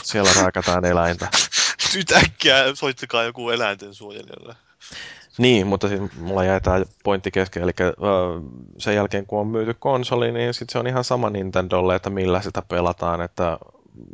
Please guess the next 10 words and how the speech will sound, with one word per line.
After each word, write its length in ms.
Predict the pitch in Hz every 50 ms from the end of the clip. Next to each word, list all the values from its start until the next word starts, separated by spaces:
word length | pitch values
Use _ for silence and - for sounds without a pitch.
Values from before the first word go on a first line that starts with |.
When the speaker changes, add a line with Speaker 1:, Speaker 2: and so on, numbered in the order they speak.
| 50 - _ -
Speaker 1:
sit 240 | - - - - -
voidaan 240 | - 98 104 107 104
myydä 240 | 104 104 98 95 95
jotain 280 | 92 90 - 92 92 92
Mario 440 | 92 92 92 90 87 87 87 92
Kartteja 640 | 95 - 92 90 90 - - _ - 90 87 85 87 87
ja 160 | 85 85 87
Super 380 | - - 90 82 - 87 82
Smash 340 | - - 95 87 82 82 - -
Bros. 260 | - 85 87 85 -